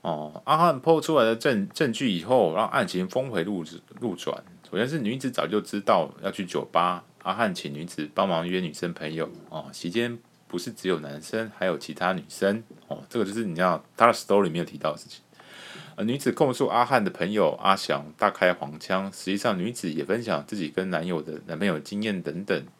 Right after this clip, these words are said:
哦，就他们可能在讲一个，讲一个，哦，和性有关话题的一个，一个，一个，一个情境啊。至于喝酒，阿汉表示没有强灌，也没有下药。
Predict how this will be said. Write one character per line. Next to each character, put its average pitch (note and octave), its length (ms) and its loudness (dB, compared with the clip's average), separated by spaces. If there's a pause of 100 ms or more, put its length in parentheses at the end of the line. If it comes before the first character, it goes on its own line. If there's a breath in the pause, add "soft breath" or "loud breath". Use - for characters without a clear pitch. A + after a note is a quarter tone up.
(120)
哦， - 220 -10 (1040 soft breath)
就 A2+ 120 -8
他 C3 120 0
们 A2 160 0
可 - 120 -10
能 D2 200 -8
在 G2+ 120 -2
讲 C#2+ 280 -8
一 D2 140 -14
个， C#2+ 160 -2 (2750 soft breath)
讲 D2+ 260 2
一 D#2+ 60 -4
个， D#2 300 0
哦， C#2 260 -6
和 - 180 -2
性 G2 220 -4
有 E2 120 -2
关 F2 240 2
话 F#2+ 180 6
题 C#2 160 -8
的 C#2+ 340 -4
一 E2 140 -6
个， - 80 -10
一 E2 100 -8
个， E2 140 -6
一 - 60 -10
个， D#2 200 -2 (120)
一 - 20 -10
个 E2 80 -6
情 D2 240 -10
境 D#2 180 -6
啊。 C#2+ 80 -14 (220)
至 - 140 -2
于 B2+ 80 0
喝 D3 200 2
酒， G#2+ 300 0
阿 C3+ 120 4
汉 C#3 120 2
表 E2 180 4
示 G2+ 360 -2
没 G2+ 80 -4
有 G#2+ 120 2
强 D2+ 360 -6
灌， F#2 200 4
也 D#2 80 -8
没 D#2 80 -6
有 F2 140 0
下 E2+ 300 4
药。 F2 260 4